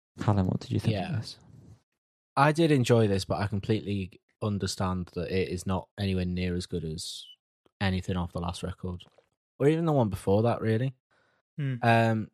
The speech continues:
Speaker 2: however, I do think they do have quite a knack for keeping repetitive tunes quite interesting. 'Cause, like, I said this with Jackie, Kerosene is just the same thing the whole way through.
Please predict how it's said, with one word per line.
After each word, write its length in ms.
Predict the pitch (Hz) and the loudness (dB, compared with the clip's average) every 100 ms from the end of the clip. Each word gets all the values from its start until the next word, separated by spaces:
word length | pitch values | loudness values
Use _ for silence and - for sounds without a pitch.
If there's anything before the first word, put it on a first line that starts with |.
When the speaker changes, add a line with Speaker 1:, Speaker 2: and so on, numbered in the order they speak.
| - | -12
Speaker 2:
however, 360 | - 147 156 | 4 6 6
I 100 | 120 | 4
do 160 | 123 151 | 2 0
think 280 | - 151 113 | 0 -2 -2
they 100 | 110 | -6
do 420 | 104 107 104 107 127 _ | -6 -6 -6 -8 -12 _
have 380 | - - 104 - | -10 -2 -2 -2
quite 420 | - 120 117 - _ - | -6 0 2 0 _ -8
a 80 | 113 | -4
knack 480 | 104 104 101 107 - _ - _ _ _ _ _ _ | -2 -2 -2 -4 -6 _ -20 _ _ _ _ _ _
for 100 | - | -8
keeping 320 | - 101 - 101 | -2 -2 0 -2
repetitive 440 | 95 104 - 92 | 0 -2 -4 -8
tunes 320 | - 98 98 | -6 -6 -6
quite 240 | - 101 - | -6 -6 -4
interesting. 500 | 95 98 101 113 123 _ _ _ _ _ _ _ | -6 -6 -6 -8 -10 _ _ _ _ _ _ _
'Cause, 160 | 113 - - | -4 -4 -2
like, 260 | 117 104 - | 0 0 -4
I 100 | 117 | -2
said 260 | 110 131 117 | 0 0 0
this 340 | 104 - - | -2 -6 -10
with 160 | - - | -12 -8
Jackie, 460 | 104 95 - 92 - _ _ _ _ _ - | -6 -6 -6 -14 -16 _ _ _ _ _ -10
Kerosene 560 | - 127 113 107 98 95 | 0 2 2 0 -2 -2
is 160 | 90 | -4
just 180 | 90 - | -8 -10
the 60 | - | -8
same 220 | 90 85 | -8 -8
thing 340 | - 85 - - _ | -10 -14 -16 -20 _
the 80 | 90 | -6
whole 120 | 87 | -4
way 140 | 85 85 | -4 -8
through. 200 | - | -10